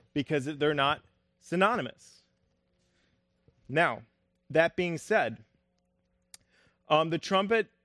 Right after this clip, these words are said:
does not sound until after the resurrection, showing us that two different events must be in view. The trumpet in First Thessalonians issues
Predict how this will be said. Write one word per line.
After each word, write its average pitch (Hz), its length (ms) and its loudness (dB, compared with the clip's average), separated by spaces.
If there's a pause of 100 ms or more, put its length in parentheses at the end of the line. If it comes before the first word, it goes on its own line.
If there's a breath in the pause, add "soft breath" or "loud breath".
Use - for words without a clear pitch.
(160)
does 147 200 -4
not 170 280 0
sound 160 340 -2
until 151 400 -4
after 170 400 2
the 143 100 -2
resurrection, 117 600 -4
showing 175 340 -2
us 135 160 -2
that - 240 -6
two 196 400 -4
different 175 400 0
events 123 420 -4
must 120 460 -4
be 127 140 -6
in 120 120 -6
view. 113 300 -8 (260 soft breath)
The 143 60 -6
trumpet 180 320 0
in 170 100 -2
First - 280 -4
Thessalonians 156 640 -4
issues 151 420 -4